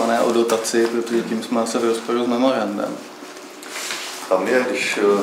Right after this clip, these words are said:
Speaker 2: když vezmeme, eh, vlastně zákon o rozpočtových pravidlech,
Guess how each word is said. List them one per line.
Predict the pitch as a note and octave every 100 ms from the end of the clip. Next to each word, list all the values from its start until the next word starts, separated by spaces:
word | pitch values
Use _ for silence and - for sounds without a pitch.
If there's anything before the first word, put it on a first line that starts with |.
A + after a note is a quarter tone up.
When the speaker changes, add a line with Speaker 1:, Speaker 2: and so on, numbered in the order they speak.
| G2 -
Speaker 2:
když | - - F#2+
vezmeme, | G2 A2 A2+
eh, | A2+ A2+ - F#2+ F2+
vlastně | F2+ F2+ G2+
zákon | F2 - G2
o | F#2
rozpočtových | F#2+ F#2+ - G2+
pravidlech, | G2+ F#2 F#2 G2+